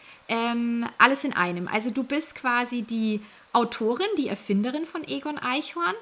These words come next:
Du hast deine, ähm, Illustratorin, die Alina, die eigentlich, wie du gerade gesagt hast, Architektin ist, beauftragt.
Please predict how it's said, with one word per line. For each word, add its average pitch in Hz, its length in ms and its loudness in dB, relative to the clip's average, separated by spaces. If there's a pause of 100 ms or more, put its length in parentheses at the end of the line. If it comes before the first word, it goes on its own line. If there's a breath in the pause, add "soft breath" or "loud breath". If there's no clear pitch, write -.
(280 loud breath)
Du 262 160 -2
hast 240 360 -2
deine, 220 720 0
ähm, 214 460 -2 (100)
Illustratorin, 247 840 -4 (500 loud breath)
die 262 140 2
Alina, 226 320 4 (120)
die 269 120 -2
eigentlich, 220 400 -4
wie 233 80 -4
du 220 60 -4
gerade 208 180 -4
gesagt 202 260 -6
hast, - 160 -10
Architektin 226 600 -4
ist, - 240 -4
beauftragt. 330 880 0